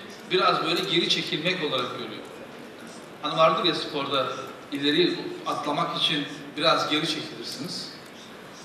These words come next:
Bunu ben bir geri çekilme olarak görüyorum. Çünkü bu zengin coğrafya, bu büyük coğrafya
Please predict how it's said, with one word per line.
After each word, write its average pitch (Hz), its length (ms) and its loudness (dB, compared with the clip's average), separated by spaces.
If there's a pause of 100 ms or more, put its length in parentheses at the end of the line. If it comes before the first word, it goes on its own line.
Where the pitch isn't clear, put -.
Bunu 262 140 -6
ben 208 140 2
bir 175 40 -2
geri 170 240 4
çekilme 160 320 -2
olarak 135 380 -2
görüyorum. 143 360 -2
Çünkü 160 440 -2 (460)
bu 160 220 6
zengin 147 360 0
coğrafya, - 520 -6 (680)
bu 135 100 -10
büyük 175 260 0
coğrafya 127 300 -2